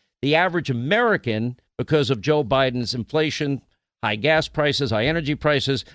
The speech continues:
have already lost forty-two hundred dollars in income under Biden, wiping out the gains. By the way, any gain you had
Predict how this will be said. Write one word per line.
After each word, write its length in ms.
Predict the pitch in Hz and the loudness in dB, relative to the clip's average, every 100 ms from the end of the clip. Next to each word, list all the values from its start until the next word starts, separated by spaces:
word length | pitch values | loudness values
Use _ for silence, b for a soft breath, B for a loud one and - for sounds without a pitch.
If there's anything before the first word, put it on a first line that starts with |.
| B | B
have 140 | 123 139 | -2 2
already 400 | 156 165 233 214 | 0 0 0 0
lost 460 | 165 143 135 - - | 0 0 0 -6 -6
forty-two 400 | 185 196 196 - | -2 0 -2 -2
hundred 220 | 170 156 | -2 -2
dollars 360 | 143 139 135 127 | 0 2 2 0
in 120 | 127 | -2
income 320 | 131 117 127 | -2 -2 -2
under 200 | 123 117 | 0 -2
Biden, 420 | 104 110 104 80 - _ _ _ _ | 0 0 0 -4 -12 _ _ _ _
wiping 360 | 127 156 165 151 | 0 0 0 0
out 160 | 143 | -2
the 60 | 143 | -2
gains. 300 | 120 131 98 | -2 -2 -2
By 160 | 139 151 | 0 0
the 60 | |
way, 160 | 165 127 | 0 -2
any 220 | 127 147 151 | -2 -4 -2
gain 360 | 135 160 165 | -2 -2 -2
you 180 | 170 151 | -2 -4
had 460 | 120 139 147 165 | -2 0 0 -2